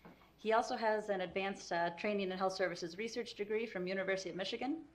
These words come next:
and his research focuses on understanding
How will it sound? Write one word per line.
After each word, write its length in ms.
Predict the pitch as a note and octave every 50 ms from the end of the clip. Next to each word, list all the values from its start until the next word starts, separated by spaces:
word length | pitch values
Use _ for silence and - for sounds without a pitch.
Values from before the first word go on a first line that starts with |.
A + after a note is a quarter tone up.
| - - - - - - - - - - -
and 160 | - F#3+ G3
his 140 | G3 F3+ G#3
research 340 | A#3+ A#3+ - - G#3+ - -
focuses 540 | - A3 A3 A3 A3+ - - G#3+ G3+ G3
on 260 | G3 F3+ F3 F3 F3+ -
understanding 640 | - G3+ G3+ G#3+ - A3+ G#3+ G#3 G#3 G3+ G3+ F#3+